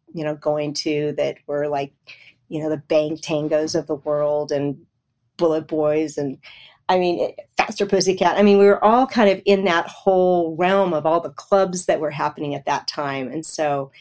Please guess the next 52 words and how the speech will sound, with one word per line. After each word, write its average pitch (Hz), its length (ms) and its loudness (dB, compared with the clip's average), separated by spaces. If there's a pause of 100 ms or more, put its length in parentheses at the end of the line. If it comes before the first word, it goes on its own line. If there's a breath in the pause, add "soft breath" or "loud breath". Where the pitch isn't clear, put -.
(260 soft breath)
that 208 120 2
was 220 180 0
really 185 280 2
awesome 170 360 0
to 156 80 -6
be 156 100 0
part 156 320 -2
of 151 100 -2
that. 120 400 -6
And, 151 400 -2
you 170 120 -4
know, 151 140 0
when 147 280 -4
somebody 165 340 -4
would 156 180 -2
come 156 160 -6
to - 120 -14
town 156 320 -4
and 156 120 -2
they'd 156 120 -4
play, 156 260 -2
like, 151 240 -2
a 143 200 -6 (460 loud breath)
sneak 196 380 0
show 170 260 0
or 165 140 0
something, 151 640 -2
and 147 320 -2
it 147 120 -2
would 151 160 -8
be, 147 560 -4
you 170 80 -10
know, 151 80 -4
at 147 100 -10
the 151 80 -12
Roxy 147 460 -6
or 147 80 -4
the 147 80 -6
Troubadour, 147 500 -6
that 147 160 -6
was 160 140 -10
always 147 260 -8
really 151 160 -8
special 156 480 -8
too. - 400 -6 (460 soft breath)
So 147 560 -6
I 160 80 -6
just, 165 420 -4
I 175 160 0
just, 175 320 -2
I 165 120 -2
loved 180 460 0